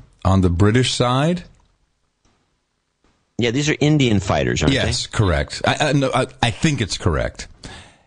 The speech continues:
Speaker 1: And, um, so the, uh, so you have these Gurkhas who,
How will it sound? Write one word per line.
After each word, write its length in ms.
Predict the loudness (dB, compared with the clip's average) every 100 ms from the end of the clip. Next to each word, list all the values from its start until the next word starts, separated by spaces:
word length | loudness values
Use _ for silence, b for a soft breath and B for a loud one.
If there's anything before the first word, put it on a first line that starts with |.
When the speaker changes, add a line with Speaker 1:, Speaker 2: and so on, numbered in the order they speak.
| _
Speaker 1:
And, 540 | 0 2 2 4 4
um, 640 | 4 4 4 4 4 2 0 -8 _ _ _ -14 -10
so 360 | -2 0 0
the, 460 | 0 2 2 4 4
uh, 200 | 4 2
so 120 | 0 0
you 160 | 2
have 200 | 2 2
these 180 | 2 2
Gurkhas 720 | 4 2 2 0 -2 -2 -6 b b b b b
who, 540 | 0 2 4 4 2